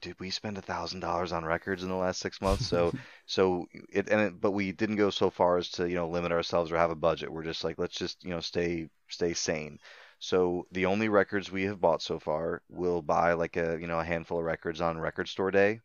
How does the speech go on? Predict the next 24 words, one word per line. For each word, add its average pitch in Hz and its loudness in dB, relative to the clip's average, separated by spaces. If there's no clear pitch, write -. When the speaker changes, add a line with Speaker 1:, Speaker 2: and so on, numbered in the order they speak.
Speaker 1:
Um, 82 -6
so, 85 -6
like, 85 -6
in, 82 -6
uh, 82 -2
in 78 -8
April, 98 -2
um, 85 -6
the 85 -6
last 85 -4
couple - -6
of 87 -4
years. 92 -6
Um, 85 0
if 87 -2
there's 87 -2
a 85 2
game 87 -2
soundtrack 85 0
that 85 2
I, 82 -4
I 82 -4
really 82 -4
like, 82 -6